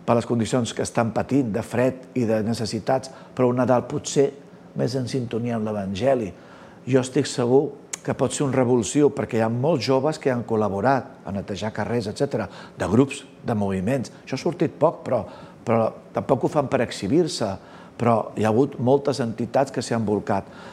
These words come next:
La, lo perill serà, lo perill serà si un dia ens n'oblidem de dir, "Bueno, ha sigut flor d'un dia". No, no, el compromís haurà de ser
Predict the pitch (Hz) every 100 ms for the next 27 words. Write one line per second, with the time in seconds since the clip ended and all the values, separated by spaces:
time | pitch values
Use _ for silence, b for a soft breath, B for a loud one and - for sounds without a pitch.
0 | B B - - 120 120 117 110 110 -
1 | 120 117 117 139 127 131 139 123 110 117
2 | 135 123 127 127 135 B B B B -
3 | - 127 117 131 123 113 123 120 120 127
4 | 120 107 127 92 - - - 107 107 107
5 | 104 107 107 120 123 110 110 98 - -
6 | 117 120 104 110 120 127 B B B 107
7 | 110 110 - 113